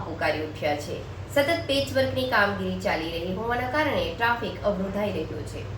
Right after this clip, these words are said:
નેશનલ હાઈવે નંબર અડતાલીસ પર અંકલેશ્વર નજીક ફરી એકવાર ટ્રાફિક જામની પરિસ્થિતિનું નિર્માણ થયું છે. અંકલેશ્વર નજીક હાઈવે પર ચાર થી પાંચ કિલોમીટર સુધી વાહનોની લાંબી કતાર લાગી છે. ટ્રાફિક જામના પગલે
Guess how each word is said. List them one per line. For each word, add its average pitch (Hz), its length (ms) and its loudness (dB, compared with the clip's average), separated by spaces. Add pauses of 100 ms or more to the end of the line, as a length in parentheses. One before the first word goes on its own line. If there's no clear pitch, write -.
(260)
નેશનલ 330 380 6
હાઈવે 294 200 10
નંબર 277 240 10
અડતાલીસ 254 440 8
પર 247 100 4
અંકલેશ્વર 233 420 6
નજીક 226 280 8
ફરી 269 220 10
એકવાર 196 240 8
ટ્રાફિક 220 340 6
જામની 247 300 8
પરિસ્થિતિનું 202 640 6
નિર્માણ 190 320 12
થયું 160 240 6
છે. 160 180 6 (520)
અંકલેશ્વર 185 460 6
નજીક 180 340 8
હાઈવે 254 280 12
પર - 220 8
ચાર 240 240 10
થી 262 140 6
પાંચ 269 260 6
કિલોમીટર 247 420 8
સુધી 240 220 4
વાહનોની 233 400 12
લાંબી 226 300 12
કતાર 175 360 8
લાગી 160 360 10
છે. 151 180 6 (560)
ટ્રાફિક 175 340 4
જામના 165 300 8
પગલે 170 320 8